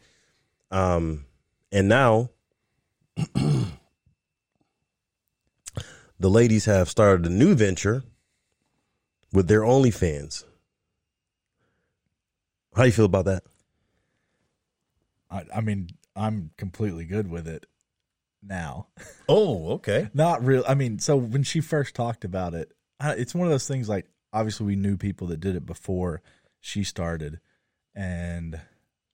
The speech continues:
Speaker 2: I, long before she ever started, I would think, would I be okay with her doing that? And, like, I mean, it boils down to, yeah, of course. I mean, she's <laughs> doing, all,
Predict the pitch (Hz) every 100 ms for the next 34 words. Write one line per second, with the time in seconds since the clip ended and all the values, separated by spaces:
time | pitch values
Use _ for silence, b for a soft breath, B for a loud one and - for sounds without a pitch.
0 | _ _ _ - 104 104 82 - _ -
1 | 107 127 127 117 98 - 107 - 101 87
2 | - 98 92 87 82 92 82 78 - 98
3 | 82 - - _ _ _ 87 90 90 90
4 | 85 - 90 82 90 80 90 104 85 80
5 | 73 - b b b b _ - 110 107
6 | 98 90 _ _ _ _ 107 110 101 85
7 | 110 95 80 92 95 87 80 78 90 82
8 | - - 87 80 76 78 78 B B -
9 | - 120 104 120 113 117